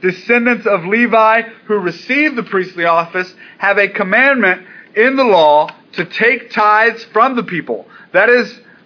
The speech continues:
from their brothers, though these also are descended from Abraham. So he says first, Levi, then the priestly line of Levi,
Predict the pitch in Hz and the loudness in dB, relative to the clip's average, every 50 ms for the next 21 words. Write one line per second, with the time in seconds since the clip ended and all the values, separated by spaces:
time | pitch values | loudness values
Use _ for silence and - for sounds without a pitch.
0 | _ - - 202 214 226 240 220 233 240 226 185 220 247 262 277 269 240 185 147 | _ -6 -2 0 0 0 2 2 2 2 2 2 2 2 4 4 4 2 2 0
1 | - - - - - - _ _ _ _ _ _ _ _ _ _ _ _ _ _ | -4 -12 -20 -20 -20 -20 _ _ _ _ _ _ _ _ _ _ _ _ _ _
2 | _ _ _ _ _ _ _ _ _ _ - 139 185 208 220 226 208 170 196 220 | _ _ _ _ _ _ _ _ _ _ -2 0 2 4 4 2 2 0 0 0
3 | 233 247 254 247 226 185 208 220 247 247 247 247 - 185 165 165 180 190 - - | 2 2 0 0 0 0 2 2 2 2 0 0 0 0 2 2 0 0 -4 -10
4 | - - - 175 180 185 185 185 - 190 180 190 208 196 208 208 208 226 247 269 | -10 -4 -2 -2 -2 -2 -4 -4 -2 -2 0 0 -2 -2 -4 -4 0 0 0 2
5 | 247 226 196 170 139 110 - - _ _ _ - - _ _ - - 196 196 190 | 2 0 0 0 0 -2 -6 -10 _ _ _ -20 -20 _ _ -6 -2 0 2 2
6 | 180 180 175 180 165 - 208 202 214 226 220 - - 202 196 214 240 240 - - | 0 -2 -4 -8 -4 0 0 2 2 0 -2 -2 0 0 2 2 2 0 -4 -14
7 | _ _ _ _ _ _ - 156 214 262 277 247 220 185 170 160 165 180 208 - | _ _ _ _ _ _ -10 -6 -6 -4 -2 0 0 2 2 2 2 0 0 -2
8 | - - - _ _ _ _ 139 170 196 202 208 196 196 190 - _ 165 156 160 | -4 -10 -20 _ _ _ _ -4 0 2 2 2 0 -2 -6 -20 _ -16 -14 -14
9 | 160 - - 214 233 220 208 214 208 226 220 208 202 202 190 165 156 147 151 180 | -10 -8 -6 -6 -6 -6 -10 -10 -8 -6 -4 0 2 2 4 4 2 0 -2 -4
10 | 185 - 170 156 151 175 208 214 208 175 156 139 135 139 170 | -6 -8 -10 -8 -6 -4 -4 -2 0 0 0 0 0 -2 -4